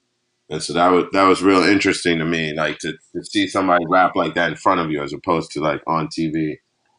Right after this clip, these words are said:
And his style was just so unique, whereas everybody I was used to watching rap that was, you know, seeing rappers that already were part of a,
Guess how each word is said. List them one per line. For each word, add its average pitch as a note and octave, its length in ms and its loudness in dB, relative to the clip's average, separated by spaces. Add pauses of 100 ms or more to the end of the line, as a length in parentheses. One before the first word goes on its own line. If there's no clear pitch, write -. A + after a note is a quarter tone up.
And A#2 180 4
his G#2+ 160 4
style G#2+ 360 4
was F#2 140 0
just F#2+ 240 -6
so G2 140 2
unique, F2+ 500 -2
whereas F2 340 -4
everybody E2+ 580 -2
I E2 60 -2
was E2+ 180 -6
used E2+ 240 -8
to D#2+ 260 -4 (840)
watching E2+ 460 0
rap F2 340 2
that E2+ 120 -4
was, D#2+ 260 -8 (260)
you F2 160 -4
know, D2+ 260 -10 (580)
seeing F#2+ 320 2
rappers F#2 440 2
that F2 120 -2
already F2+ 360 -2
were E2+ 200 -4
part F2+ 340 0
of D#2 100 -6
a, D2+ 260 -6